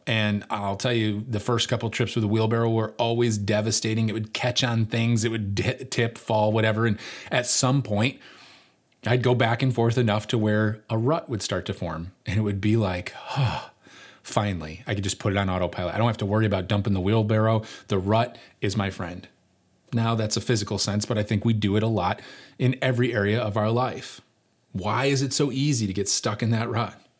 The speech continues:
It's simple. That which is tried, that which is known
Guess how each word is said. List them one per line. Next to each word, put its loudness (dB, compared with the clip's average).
It's -10
simple. -2
That 0
which 0
is 0
tried, -2
that -12
which -2
is 2
known 4